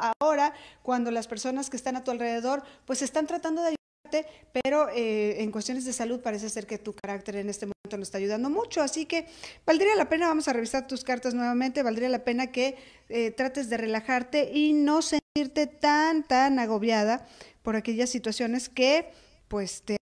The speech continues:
hacen sentir incómoda hasta cierto punto. Y bueno, vamos a ir, eh, con una más, dice por aquí, la última de este bloque. Nos dice, me, me encanta porque se ve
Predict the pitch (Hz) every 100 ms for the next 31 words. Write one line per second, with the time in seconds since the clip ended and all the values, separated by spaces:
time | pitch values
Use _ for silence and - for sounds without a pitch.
0 | _ 269 240 196 214 247 - 240 233 226
1 | 240 226 214 202 190 - 185 - 190 214
2 | 190 - - - - 107 107 233 202 -
3 | - 214 226 220 233 277 285 - - -
4 | _ _ 269 294 311 339 330 339 302 285
5 | 277 339 349 349 403 403 285 302 349 339
6 | - 320 269 277 262 311 370 370 285 254
7 | 285 339 294 247 262 247 240 240 254 247
8 | 269 302 302 294 392 - - - - -
9 | - - 214 208 254 262 262 294 220 185
10 | 190 220 208 262 285 208 - 208 185 226